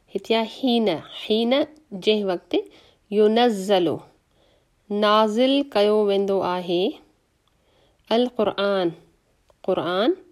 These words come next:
تبد، ساڳيو ئي لفظ آهي، اهي ظاهر ڪيون وينديون، لڪم،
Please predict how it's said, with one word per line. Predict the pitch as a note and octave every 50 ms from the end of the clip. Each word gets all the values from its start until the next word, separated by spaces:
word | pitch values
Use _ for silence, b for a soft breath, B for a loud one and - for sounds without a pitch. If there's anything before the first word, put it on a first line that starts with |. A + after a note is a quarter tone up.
| - b b b b b b b b b b b _ -
تبد، | C#4 C#4+ A#3+ A#3+ B3 F3 F#3+ D#3 - - - _ _ _ _ _ _ - - _ _ _ _ _ _ _ _ - - _ _ - -
ساڳيو | - - G#3 G3+ G#3 A3+
ئي | A3+ A3
لفظ | A3 A3 G#3+ G#3+ A3
آهي، | A3 A#3 - _ _ _ _ _ _ _ _ _ _ _ _ _ _ _ _ _ _ - A#3
اهي | A#3 A#3+ A3+ B3+ B3+ C4 C4 C4 B3+ A#3
ظاهر | G3+ G3+ G#3+ A3 A3 G#3+ A#3+ B3 B3 -
ڪيون | - G#3+ G#3+ G#3 G#3 G3
وينديون، | F#3 F#3 F3+ F3+ E3+ F3+ F3+ G3+ B3+ G4 G4 - - _ _ _ _ _ _ _ _ _ _ _ _ _ _ _ _ _ _ _ _ _ _ _ _ _ _ _ _ _ _ B B B B B B B B B -
لڪم، | G3+ G#3 A3 A3 A3 - - A3+ G3+ F3